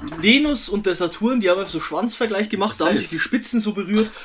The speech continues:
Speaker 1: und dann sind wir entstanden.
Speaker 2: Genau.
Speaker 1: Anders kann man das nicht erklären.
Speaker 2: <laughs>
Speaker 1: Aber das Ding ist, es gibt ja zwölf Sternzeichen, ne? Und die wurden in verschiedene Elemente unterteilt, ne?
Speaker 2: Mhm.
Speaker 1: Feuer, Luft, Erde und Wasser. Man kennt's ja vom letzten Erdbändiger, ne? Beziehungsweise letzter Luftbändiger oder was auch immer, Avatar.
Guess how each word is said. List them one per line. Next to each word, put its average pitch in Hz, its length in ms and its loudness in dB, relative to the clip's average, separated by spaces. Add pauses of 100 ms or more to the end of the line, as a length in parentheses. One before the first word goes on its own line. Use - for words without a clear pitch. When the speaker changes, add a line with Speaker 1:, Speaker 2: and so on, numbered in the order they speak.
(120)
Speaker 1:
und 156 180 -6
dann 196 140 8
sind 175 160 -4
wir 165 120 8
entstanden. 135 480 -2
Speaker 2:
Genau. 175 440 2
Speaker 1:
Anders 202 340 8
kann 180 140 2
man 175 100 6
das 160 100 0
nicht 147 120 -4
erklären. 135 360 -2 (400)
Speaker 2:
<laughs> - 360 -16
Speaker 1:
Aber 185 160 8
das 156 120 4
Ding 262 140 6
ist, - 160 0 (480)
es 175 120 0
gibt 214 140 0
ja 226 80 6
zwölf 202 300 6
Sternzeichen, 143 540 0
ne? 190 120 0
Und 214 160 0
die 170 120 -8
wurden 247 260 4
in 190 140 -2
verschiedene 233 680 0 (540)
Elemente 175 600 6
unterteilt, 247 760 2
ne? 240 260 0 (100)
Speaker 2:
Mhm. 139 340 -8 (460)
Speaker 1:
Feuer, 202 300 8
Luft, 220 260 4
Erde 165 220 4
und 139 120 -2
Wasser. 160 260 -2
Man 165 120 -2
kennt's 220 220 0
ja 247 80 2
vom 160 220 -2
letzten 147 320 -2
Erdbändiger, 233 560 2
ne? 233 320 -2
Beziehungsweise 143 340 -6
letzter 135 200 -6
Luftbändiger 180 420 0
oder 147 100 -2
was 143 140 -6
auch 139 80 -6
immer, 190 260 -6
Avatar. 254 420 -2